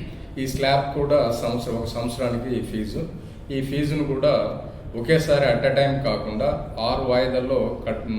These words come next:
చెల్లించడానికి ప్రభుత్వం వారు వెసులుబాటు ఇచ్చారు. అదేవిధంగా ఒక అప్లికేషన్ ఖరీదు ఐదు లక్షలుగా నిర్ణయించడం జరిగింది. అదేవిధంగా పదివేల రూపాయల ప్రాసెసింగ్ ఫీజు ఉంటుంది.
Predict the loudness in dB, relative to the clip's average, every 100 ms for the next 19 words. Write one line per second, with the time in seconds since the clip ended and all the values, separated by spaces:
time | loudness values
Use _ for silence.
0 | -4 -6 -4 -2 -2 -2 0 0 -2 -2
1 | -2 -2 -4 -4 -4 -2 -4 -4 -6 -6
2 | -6 -6 -6 -8 -8 -10 -12 -12 -12 -12
3 | -6 0 2 2 2 4 4 2 -4 -8
4 | -10 -8 0 2 2 0 0 0 -2 0
5 | 0 2 0 0 -2 -4 -8 -10 -8 -2
6 | 0 0 -2 -2 -2 0 0 2 0 -2
7 | -4 -4 -4 -4 -4 -4 -4 -4 -6 -8
8 | -10 -4 0 2 2 0 2 4 2 -2
9 | -4 -2 2 2 2 0 0 0 -2 -4
10 | -4 -8 -8 -8 -6 -6 -6 -8 -8 -6
11 | -8